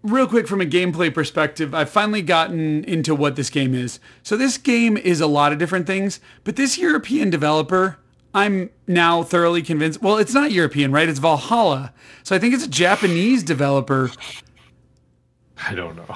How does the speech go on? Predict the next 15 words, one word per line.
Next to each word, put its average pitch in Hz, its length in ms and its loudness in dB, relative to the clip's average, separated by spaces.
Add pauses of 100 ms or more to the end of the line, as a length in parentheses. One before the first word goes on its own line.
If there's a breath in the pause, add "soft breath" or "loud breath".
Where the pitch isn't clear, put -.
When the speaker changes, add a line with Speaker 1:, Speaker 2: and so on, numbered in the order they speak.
Speaker 1:
Right? 185 300 0
I 190 60 2
think 220 180 0
this 269 120 0
is 220 80 -2
Itagaki's 185 600 0
studio, 127 540 -6
but 165 300 2
anyway. 180 380 2
Speaker 2:
Yeah, 127 240 4
I 90 80 -6
think 113 140 -4
it 110 260 -2
is. - 180 -16 (1800 loud breath)
Speaker 1:
So 208 460 -2